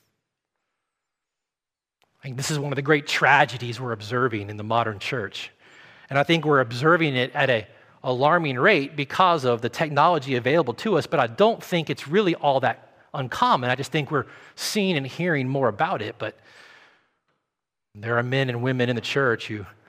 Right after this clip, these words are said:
God has gifted, and the effectiveness and the fruitfulness of those gifts are, are extraordinary, and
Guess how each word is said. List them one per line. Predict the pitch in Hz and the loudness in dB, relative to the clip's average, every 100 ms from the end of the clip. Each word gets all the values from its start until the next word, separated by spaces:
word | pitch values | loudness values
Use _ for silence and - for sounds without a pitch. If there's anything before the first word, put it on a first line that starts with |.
| - _ _ _ - | -20 _ _ _ -2
God | 151 151 151 | 6 6 6
has | 147 123 | 4 0
gifted, | 123 170 - 202 170 | 2 2 4 4 2
and | 120 - _ _ _ _ _ _ _ _ _ - _ _ | 0 -8 _ _ _ _ _ _ _ _ _ -20 _ _
the | 190 | 4
effectiveness | 190 - 240 247 247 254 | 4 6 6 6 6 4
and | 196 | 6
the | 196 | 2
fruitfulness | - 254 269 254 233 233 220 | 4 4 4 4 6 6 6
of | |
those | 202 170 | 6 6
gifts | 147 220 240 190 170 | 4 6 8 6 4
are, | 165 | 4
are | - 170 160 165 | 6 4 4 0
extraordinary, | 160 - - 151 135 - 190 220 147 123 110 113 | 0 0 2 4 4 2 4 4 2 -4 -2 -4
and | 113 113 | -6 -10